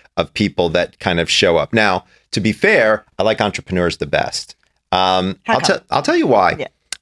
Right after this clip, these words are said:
Speaker 1: Entrepreneurs are a very unique group of people because they've started to, un-, they understand what they're good at and what
Speaker 2: Mm.
Speaker 1: they're not good at.
Speaker 2: Mm.
Speaker 1: And so they're like, "Okay, I'm not good at sleep. I need to find somebody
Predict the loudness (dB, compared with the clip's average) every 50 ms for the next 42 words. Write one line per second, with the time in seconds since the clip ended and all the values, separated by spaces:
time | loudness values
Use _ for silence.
0 | _ _ -2 -2 -2 -2 -2 -2 0 0 2 2 2 4 4 4 4 4 2 0
1 | 0 0 0 0 0 0 -2 -2 0 0 0 0 0 0 2 2 0 0 -2 -6
2 | -4 -2 -2 0 0 -2 -4 -4 -4 -4 -4 -4 0 0 0 0 0 0 -2 -4
3 | -2 0 0 0 0 0 0 0 0 0 0 0 -4 0 2 2 2 4 4 2
4 | 0 2 0 0 0 0 0 0 0 0 0 -2 -2 0 0 0 0 0 0 0
5 | 0 0 2 2 2 2 2 2 0 2 4 2 2 4 4 4 4 2 0 -6
6 | _ -16 -10 -4 -2 0 2 2 0 0 0 2 2 2 2 2 0 0 0 0
7 | -2 -2 -4 -2 -2 0 2 4 4 2 2 0 -4 -12 -18 -18 -20 -12 -6 -4
8 | -2 -2 0 0 0 0 2 2 2 2 4 4 2 2 0 -4 -2 -2 -2 0
9 | 0 2 2 2 0 0 -4 _ _ _ _ _ _ 0 0 2 2 2 2 2
10 | 2 2 2 0 -2 0 0 2 2 2 0 0 -2 -4 -2 0 2 2 0 0
11 | -2 -8 _ -20 _ _ _ _ _ _ -4 -2 0 -2 -2 -2 -4 -6 -6 -4
12 | -2 0 0 2 0 0 0 0 2 2 2 2 2 2 2 2 2 0 0 -2